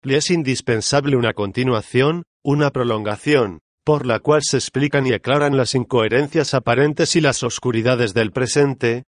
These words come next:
Requiere de un encadenamiento de existencias solidarias unas con otras,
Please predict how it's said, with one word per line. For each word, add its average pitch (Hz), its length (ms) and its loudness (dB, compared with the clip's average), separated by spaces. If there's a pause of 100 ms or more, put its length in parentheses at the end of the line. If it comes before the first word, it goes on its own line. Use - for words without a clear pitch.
(380)
Requiere 143 440 0
de 127 100 0
un 143 80 2
encadenamiento 127 880 0
de 120 80 0
existencias 147 720 -2
solidarias 156 760 -2
unas 139 260 -2
con 117 200 0
otras, 123 600 -2